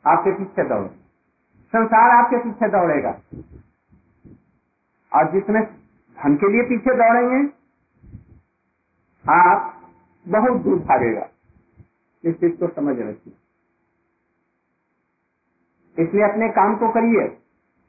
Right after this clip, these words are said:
घर गृहस्थी के साथ कामों को देखिए, सुनिए, करिए, किंतु उसको मोह में उसके पीछे पीछे मत भागिए, जिससे सुख होगा।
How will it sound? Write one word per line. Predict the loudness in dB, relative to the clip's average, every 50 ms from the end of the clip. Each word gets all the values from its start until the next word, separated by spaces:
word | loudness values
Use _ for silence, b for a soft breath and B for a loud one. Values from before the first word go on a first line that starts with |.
| _ -12 -10
घर | -4 -2 0 0 0
गृहस्थी | 0 0 0 0 0 0 -2 -2
के | -2 -2 -2
साथ | 0 0 0 0 0 -4
कामों | -6 -4 -2 -4 -2
को | -2 -4 -2
देखिए, | -2 -4 -2 -2 -2 -2
सुनिए, | -2 -4 -8 -6 -6 -6
करिए, | -6 -4 -4 -4 -4 -4 -6 -8 -12 -16 _ _ _ _ _ _ _ _ _ _ _ _ _ _ _ _ _ _ _ _ _ _ _ _
किंतु | -6 -4 -2 -2 -2
उसको | -4 -2 -4 -2
मोह | 0 2 2 4
में | 4 4 2 0
उसके | -2 -4 -4
पीछे | -4 -6 -4 -4 -4
पीछे | -4 -4 -6 -6 -4
मत | -2 -2
भागिए, | -2 0 0 0 0 0 -2 -6 -6
जिससे | -8 -10 -6 -4 -4 -4
सुख | -2 -4 -4 -2 -2
होगा। | -2 0 0